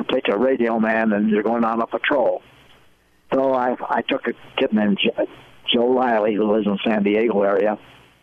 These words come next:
Uh, he and I went over to G Company, and my ex platoon, platoon sergeant, who got a battlefield commission, was leading the, uh, the patrol.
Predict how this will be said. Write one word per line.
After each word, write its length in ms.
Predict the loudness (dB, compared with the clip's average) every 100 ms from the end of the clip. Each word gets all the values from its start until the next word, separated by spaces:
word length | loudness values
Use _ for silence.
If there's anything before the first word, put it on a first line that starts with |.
| _ -10
Uh, 480 | -4 -2 -2 -2 -6 -2
he 100 | 0
and 100 | 2
I 260 | 0 0 0 -4 -4
went 180 | 0
over 220 | 0 0 0
to 20 |
G 220 | 0 0
Company, 460 | 0 -4 -2 0 0
and 180 | -2 -4 -4
my 220 | -2 -2 0
ex 240 | -2 -2 -6 -10 -18 -20 _ -20 _ _ _ _ -14 -8
platoon, 500 | -4 -2 0 -2 -2 -8 -10 -12 -8
platoon 420 | -4 0 0 0
sergeant, 400 | -2 -2 -2 -4 -2
who 240 | -2 -2 -6 -18 -10 -4
got 120 | -2
a 40 |
battlefield 540 | -2 0 0 0 0 0
commission, 420 | 0 0 0 0
was 160 | 0 0
leading 380 | 0 2 0
the, 200 | 0 2
uh, 180 | 2 0 -4 -14 -20 -6
the 80 | -4
patrol. 460 | -2 0 0 0